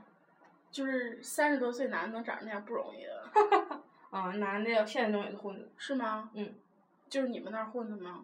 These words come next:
Speaker 2: 对，应该是开元吧，
Speaker 1: 见过吗？
Speaker 2: 还是吊瓶那种。我，我，我见他干啥没有？
Speaker 1: <laughs>
Speaker 2: 但是
Speaker 1: 你不是道上的吗？
Speaker 2: 哎，不是。
Speaker 1: 扛把子的女人。
Speaker 2: 我红星十三妹，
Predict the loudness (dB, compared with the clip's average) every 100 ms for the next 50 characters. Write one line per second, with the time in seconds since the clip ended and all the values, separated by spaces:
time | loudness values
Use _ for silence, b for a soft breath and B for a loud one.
0 | -8 -6 -6 -6 0 4 4 2 -2 -4
1 | 4 6 8 6 6 6 6 4 6 6
2 | 6 0 -6 -10 -8 -6 8 12 12 12
3 | 12 12 12 12 12 12 12 10 8 6
4 | 2 -10 6 8 10 10 12 12 12 12
5 | 12 12 12 12 10 10 12 12 12 10
6 | 8 12 12 12 12 12 12 12 8 10
7 | 12 12 12 12 8 12 12 12 12 12
8 | 4 2 6 6 6 6 4 8 12 12
9 | 12